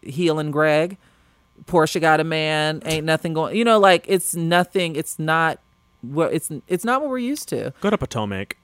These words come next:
Speaker 1: Kandi does, well, Potomac's not all, well, this past season they did deliver.
Speaker 2: I thought it was funny.
Speaker 1: This past season. Before that, they have been very hit or miss as well.
Speaker 2: Was that thir-, season three?
Speaker 1: Yeah.
Speaker 2: Yeah.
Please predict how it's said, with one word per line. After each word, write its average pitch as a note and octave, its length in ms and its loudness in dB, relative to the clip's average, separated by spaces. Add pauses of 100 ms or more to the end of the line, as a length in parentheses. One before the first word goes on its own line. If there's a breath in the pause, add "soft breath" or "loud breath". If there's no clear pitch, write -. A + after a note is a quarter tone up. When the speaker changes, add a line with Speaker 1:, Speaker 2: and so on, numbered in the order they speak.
(120)
Speaker 1:
Kandi G3+ 320 0
does, G3+ 160 -2
well, A#3+ 160 2
Potomac's F4 520 -4
not C4+ 160 0
all, G#3+ 240 0
well, G#3+ 120 4
this C4 200 2
past F3 320 0
season D3 240 -4
they C#3 120 -2
did C#3 180 0
deliver. A#2 540 -8
Speaker 2:
I E3 80 -2
thought C3 160 -4
it F2+ 40 -4
was - 120 -12
funny. - 400 -20 (240)
Speaker 1:
This G#3+ 320 4
past F3+ 640 -2
season. C3+ 380 -6
Before G#3 400 0
that, G3 280 2
they F3+ 120 0
have E3 140 -2
been C#3+ 220 -6
very D3 320 -2
hit D3+ 160 -4
or C3+ 100 -4
miss C3 280 -8
as - 140 -12
well. B2+ 420 -6 (260 soft breath)
Speaker 2:
Was F#3+ 140 -2
that G3 200 0
thir-, E3+ 160 0
season D3+ 460 -8
three? F#3 420 -8
Speaker 1:
Yeah. F3 320 -4 (500)
Speaker 2:
Yeah. G#2 260 -10